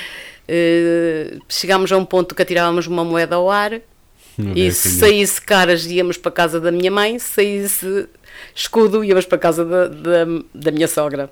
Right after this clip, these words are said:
Speaker 1: Pronto,
Speaker 2: Pois,
Speaker 1: não é? Que
Speaker 2: exato.
Speaker 1: era em Montalegre. E, portanto, durante uns anos eu ia todos os fins de semana, todos os fins de semana. Até que chegou o dia que tive que me convenci, não vou. Não é? Ainda concorri para lá.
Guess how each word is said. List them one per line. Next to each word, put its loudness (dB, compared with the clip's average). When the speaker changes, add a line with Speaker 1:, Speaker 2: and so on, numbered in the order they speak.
Speaker 1:
Pronto, -6
Speaker 2:
Pois, -14
Speaker 1:
não -12
é? -16
Que -16
Speaker 2:
exato. -6
Speaker 1:
era 0
em 2
Montalegre. -4
E, -4
portanto, -2
durante 0
uns 0
anos 0
eu 0
ia -2
todos -2
os -8
fins -8
de -10
semana, -4
todos -6
os -12
fins -12
de -14
semana. -14
Até -4
que -4
chegou 2
o 0
dia 0
que -8
tive -8
que -8
me -2
convenci, 0
não -2
vou. -4
Não -8
é? -8
Ainda -4
concorri -4
para -8
lá. -2